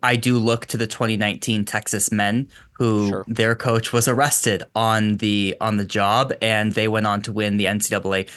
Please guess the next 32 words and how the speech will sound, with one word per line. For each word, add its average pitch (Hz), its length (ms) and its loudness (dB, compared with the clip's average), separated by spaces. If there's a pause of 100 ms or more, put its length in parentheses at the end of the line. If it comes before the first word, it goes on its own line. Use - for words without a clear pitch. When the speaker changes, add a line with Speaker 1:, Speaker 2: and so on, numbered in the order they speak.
Speaker 1:
championship 107 760 -2
that 104 220 0
year. 98 300 0 (320)
Not 120 300 0
saying 113 420 2
that 110 200 0
that 110 200 0
might 117 220 0
ha-, - 220 -6 (100)
will 120 240 0
happen 170 460 2
with 156 140 0
this 120 140 0
Auburn 117 340 2
women's 147 340 2
team, 127 260 2
nor 120 180 2
that 117 160 0
those 113 220 0
situations 107 600 -2
are 101 180 0
at 101 80 -2
all 98 160 0
comparable, 104 640 0
but 120 300 0 (240)
we 120 140 0
have 120 260 2
seen 110 320 0
teams 107 480 0
come 110 260 0
through 107 380 -2
this 107 340 -2